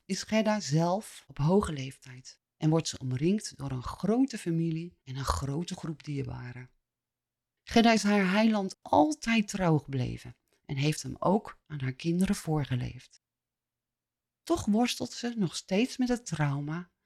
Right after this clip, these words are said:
met die pijn uit haar jeugd, maar ook met haar Joodse achtergrond. Ze vindt het heel moeilijk om het allemaal een plek te geven, of eigenlijk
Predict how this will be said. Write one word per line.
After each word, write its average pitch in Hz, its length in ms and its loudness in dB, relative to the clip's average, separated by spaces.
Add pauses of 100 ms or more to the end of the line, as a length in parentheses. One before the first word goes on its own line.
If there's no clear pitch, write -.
(260)
met 151 140 -6
die 151 260 0
pijn 233 400 8
uit 185 160 -2
haar 160 180 0
jeugd, 139 640 -4 (500)
maar - 220 0
ook 214 300 2
met 196 160 -4
haar 135 140 -2
Joodse 135 400 -6
achtergrond. - 680 -10 (800)
Ze - 160 -6
vindt 175 220 2
het 143 240 -6
heel 170 580 4
moeilijk 131 480 -8 (340)
om 151 120 0
het - 200 -4
allemaal 190 520 4
een 143 100 -4
plek 143 240 -4
te - 120 -12
geven, 123 520 -8 (340)
of - 280 -10
eigenlijk 202 720 -2